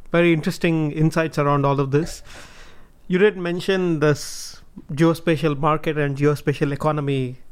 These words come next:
The differences is also very interesting and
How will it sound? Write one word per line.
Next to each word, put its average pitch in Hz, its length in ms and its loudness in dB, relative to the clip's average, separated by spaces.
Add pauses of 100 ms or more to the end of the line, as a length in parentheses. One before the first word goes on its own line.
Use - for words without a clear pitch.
(180)
The 147 140 0
differences 156 720 0
is 143 80 0
also 139 460 2
very 143 280 2
interesting 143 500 0
and 131 240 0